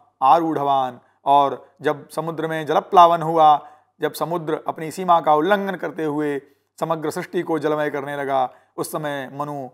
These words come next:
नौका पर आरूढ़ हो गए। "स मत्स्यः तस्य समीपे तरन आगतवान", और वही बड़ी मछली जिसको समुद्र में आचार्य मनु ने प्रवाहित किया था, वह तैरते हुए स-,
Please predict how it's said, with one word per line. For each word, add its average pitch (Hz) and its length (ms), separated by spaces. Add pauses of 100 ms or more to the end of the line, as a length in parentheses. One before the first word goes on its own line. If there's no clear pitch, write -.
(200)
नौका 175 360
पर 143 260
आरूढ़ 135 320
हो 120 180
गए। 127 320 (520)
"स - 80
मत्स्यः 175 680
तस्य - 580
समीपे 180 560 (340)
तरन 190 320
आगतवान", 143 760 (260)
और 143 200
वही 180 500 (200)
बड़ी 175 260
मछली 156 520 (240)
जिसको 143 520
समुद्र 151 320
में 147 140
आचार्य 143 420
मनु 143 220
ने 131 200 (220)
प्रवाहित 143 400
किया 151 220
था, 135 380 (200)
वह 143 340 (360)
तैरते 202 400
हुए 160 440 (540)
स-, 147 400